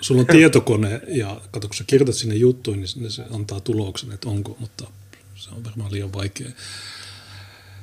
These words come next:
Tää on jotenkin, kans tää on supermasentavaa anarkotyrannian kaltaista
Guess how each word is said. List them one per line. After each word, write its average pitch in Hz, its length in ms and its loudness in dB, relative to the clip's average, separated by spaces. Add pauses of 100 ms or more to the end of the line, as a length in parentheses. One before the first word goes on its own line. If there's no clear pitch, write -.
(300)
Tää 165 120 8
on 180 100 10
jotenkin, 180 500 8
kans 160 240 6
tää 180 120 4
on 156 60 6
supermasentavaa 120 1080 6
anarkotyrannian 98 1000 -2
kaltaista - 480 -10